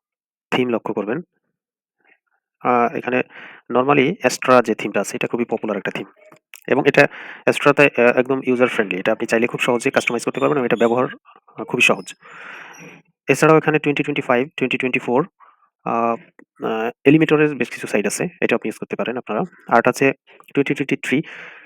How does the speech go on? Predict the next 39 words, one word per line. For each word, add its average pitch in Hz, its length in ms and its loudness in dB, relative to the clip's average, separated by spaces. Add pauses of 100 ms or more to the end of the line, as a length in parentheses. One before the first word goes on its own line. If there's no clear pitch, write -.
(120)
এগুলো 160 180 6
প্রত্যেকটাই 165 400 4
লাইট 120 440 4
এবং 127 140 -4
খুব 127 200 -8
ইজি 135 220 -2
ইউজ 120 180 -2
করা 101 160 -6
যায়। 98 140 -8 (380)
So, - 160 0 (300)
উম, 117 200 -12
Astra-তে 139 440 0
ইউজ 123 140 -4
করা 113 120 -2
খুব 107 140 -8
বেটার 98 220 -4
হবে। 107 180 -6 (580)
চাইলে 110 180 2
Astra-তে - 280 -4
ইউজ - 100 -10
করতে - 180 -10
পারেন। 95 160 -8 (1000)
তো 120 140 -4 (120)
যে 135 100 0
কোনোটাই 147 240 4
আপনারা 143 140 2
যখন 139 160 -2
ইউজ 123 100 -6
করতে 127 140 -2
চাবেন, 135 200 0
just 131 220 0
simply 123 360 0
এখানে 117 340 -2
ইনস্টল, 113 340 -2 (200)
ইনস্টল 120 260 -2
বাটনে 113 200 0
ক্লিক 110 200 -4
করে, 170 160 0 (800)
আহ, 113 260 -6